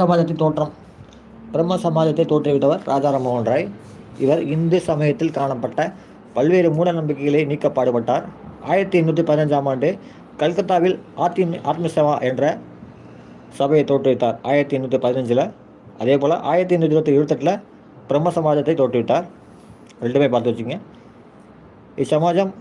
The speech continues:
இந்து சமயத்தில் உள்ள சமூக சீர்கேடுகளை மூட நம்பிக்கைகளையும் கலைந்து ஒரே கடவுள் என்ற கொள்கையின் அடிப்படையில் பொது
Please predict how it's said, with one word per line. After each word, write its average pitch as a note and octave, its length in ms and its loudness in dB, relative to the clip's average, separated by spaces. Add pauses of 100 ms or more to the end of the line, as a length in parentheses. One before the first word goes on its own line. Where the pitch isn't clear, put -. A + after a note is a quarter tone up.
(320)
இந்து D#3 200 -2
சமயத்தில் D#3 360 2
உள்ள C#3 120 0 (340)
சமூக D#3 300 -2
சீர்கேடுகளை D3 460 0 (440)
மூட E3+ 220 0
நம்பிக்கைகளையும் C#3+ 520 0 (120)
கலைந்து C#3 320 0 (520)
ஒரே D#3+ 160 2 (100)
கடவுள் D3 320 2
என்ற C3 140 -4 (120)
கொள்கையின் C3+ 360 -2
அடிப்படையில் B2 420 -2 (400)
பொது D3+ 160 2